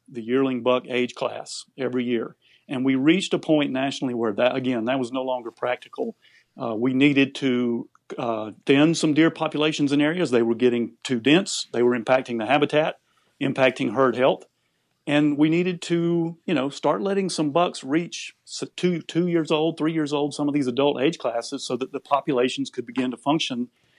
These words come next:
as natural deer herds should, and so that hunting could become more enjoyable. So that was where Q D M A was founded, was a mission of teaching deer hunters, um, basically scientifically sound deer management, uh, when and how many does to take,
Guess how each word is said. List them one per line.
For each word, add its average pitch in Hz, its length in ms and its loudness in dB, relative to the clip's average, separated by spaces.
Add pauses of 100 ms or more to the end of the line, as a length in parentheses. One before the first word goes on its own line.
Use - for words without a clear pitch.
(160)
as 131 440 2
natural 131 420 -2
deer 139 280 0
herds 139 320 -4
should, 135 480 -4 (380)
and 135 140 -8
so 160 140 2
that 151 220 0
hunting 170 260 -2
could 123 160 -8
become 117 340 -4
more 117 200 -2
enjoyable. 107 400 -2
So - 120 -2
that 185 140 4
was 185 140 -2
where 175 160 6
Q 165 200 -2
D 156 80 2
M 139 80 4
A 127 100 2
was 117 160 -4
founded, 151 440 0
was 117 300 -2 (360)
a 123 120 -2
mission 147 420 2
of 117 200 -2
teaching 185 400 -2
deer 151 200 6
hunters, 123 540 -4 (400)
um, 120 640 -2
basically 131 600 -2 (120)
scientifically 135 680 -4
sound 135 380 0
deer 135 200 4
management, 123 560 -4 (140)
uh, 117 160 -4
when 147 600 4
and 120 460 -2
how 123 160 2
many 143 320 4
does 135 300 4
to 127 100 -6
take, 143 360 -4